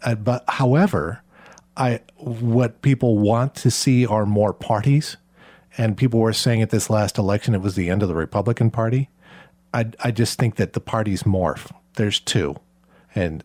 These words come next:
who, like, Donald Trump was a, was a Democrat for most of his life. Democrat, Democrat, Democrat. Then he runs for office and he is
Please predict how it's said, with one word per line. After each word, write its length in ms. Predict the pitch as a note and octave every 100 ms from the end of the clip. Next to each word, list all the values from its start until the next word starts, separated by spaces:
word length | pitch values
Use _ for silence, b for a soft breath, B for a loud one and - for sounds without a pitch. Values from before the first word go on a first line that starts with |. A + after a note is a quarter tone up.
| -
who, 120 | - A2
like, 360 | G2 D#2 - - F#2+ -
Donald 300 | G2+ A2 C3
Trump 260 | - C#3 A2+
was 140 | A2
a, 100 | A2 G2+ -
was 220 | G#2 F#2
a 40 | F2+
Democrat 680 | A#2+ D3 - D2+ C#2+ - - b b b
for 280 | - G2 F2
most 360 | F2+ A#2 A2
of 40 | B2
his 140 | G#2
life. 400 | A2+ A2 C#2+ -
Democrat, 460 | A2 F2+ - F2+ D#2
Democrat, 420 | F#2 D#2+ - C#2+
Democrat. 500 | G2+ A#2 - C#2+ D2 -
Then 180 | F#2+ F2
he 80 |
runs 320 | F2+ F#2 F#2+ -
for 140 | F#2+
office 400 | F#2+ G#2+ G2 -
and 180 | F2+ E2+
he 260 | - G2+
is 180 | E2 -